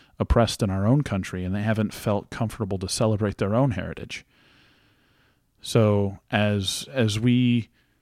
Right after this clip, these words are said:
as we hear that and we adapt to it, we ought to think about how that applies to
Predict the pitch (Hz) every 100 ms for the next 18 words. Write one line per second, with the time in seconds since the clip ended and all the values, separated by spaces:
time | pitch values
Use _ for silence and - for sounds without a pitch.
0 | _ - 117 123 - 208 175 107 92 95
1 | _ _ 110 113 104 95 123 - - 101
2 | 87 82 _ _ _ _ _ _ - 113
3 | 131 156 147 151 135 117 107 113 117 107
4 | 98 - 110 104 92 - - 104 98 92